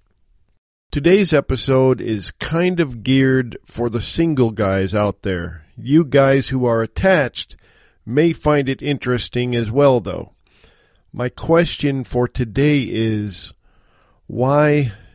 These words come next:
do you listen to this show? I really want to know because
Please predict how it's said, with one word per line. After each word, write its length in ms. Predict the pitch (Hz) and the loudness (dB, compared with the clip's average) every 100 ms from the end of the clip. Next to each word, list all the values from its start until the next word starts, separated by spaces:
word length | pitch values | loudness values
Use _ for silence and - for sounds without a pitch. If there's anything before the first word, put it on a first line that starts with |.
| _ - | _ -2
do 80 | |
you 240 | 131 127 123 | 2 2 2
listen 560 | 123 143 - 110 107 | 4 2 2 -2 -4
to 160 | - 120 | -4 -2
this 180 | 120 107 | 0 0
show? 540 | - 135 104 80 - - _ _ _ _ _ _ _ - | 0 2 2 0 -6 -20 _ _ _ _ _ _ _ -2
I 80 | |
really 280 | 143 180 220 | 2 4 2
want 320 | 185 175 151 | 2 2 2
to 80 | 139 | -2
know 280 | 147 160 113 | 0 2 2
because 640 | 95 107 135 131 123 - | 0 -4 0 2 2 0